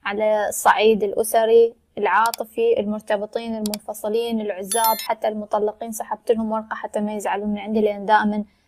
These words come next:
بالتعليقات يكتبوا لي التحديات اللي راح تواجهك، نقاط الضعف، نقاط القوة اللي موجودة عندك. آه، القراءة طبعا تشمل البرج الطالع والشمسي والقمري، يعني اللي طالع دلو أو حتى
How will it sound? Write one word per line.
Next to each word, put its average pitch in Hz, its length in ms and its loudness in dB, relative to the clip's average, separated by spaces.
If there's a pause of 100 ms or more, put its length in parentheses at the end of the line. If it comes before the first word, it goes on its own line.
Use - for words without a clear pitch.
(140)
بالتعليقات 214 800 2
يكتبوا 220 460 0
لي 247 200 2 (520)
التحديات 233 680 6
اللي 233 160 4
راح 226 260 2
تواجهك، 240 800 0 (320)
نقاط 226 400 2
الضعف، 226 480 2
نقاط 226 400 0
القوة 233 340 0
اللي 233 180 0
موجودة 226 460 0
عندك. 233 520 -8 (460)
آه، 226 260 -2
القراءة 233 500 4
طبعا 220 420 -2
تشمل 220 500 -4 (340)
البرج 214 460 2
الطالع 226 500 4 (420)
والشمسي 233 500 0
والقمري، 214 600 0
يعني 208 300 -2
اللي 214 200 -2
طالع 214 400 4
دلو 202 320 -2
أو 202 200 0
حتى 220 480 -4